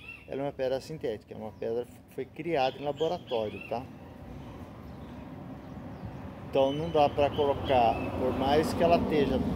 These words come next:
tenha toda a beleza do diamante, tá? Próximos, né? Vamos dizer assim, ela é uma joia falsa. E utiliza-se muito dela em joias,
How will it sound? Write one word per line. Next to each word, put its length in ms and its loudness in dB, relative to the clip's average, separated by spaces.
tenha 220 0
toda 300 0
a 20 2
beleza 560 2
do 220 -6
diamante, 680 -2
tá? 240 -2
Próximos, 600 0
né? 160 -2
Vamos 180 -6
dizer 140 -2
assim, 280 -8
ela 240 -6
é 360 0
uma 420 -4
joia 360 -2
falsa. 480 -8
E 80 -12
utiliza-se 640 -4
muito 400 -4
dela 420 2
em 160 -4
joias, 600 0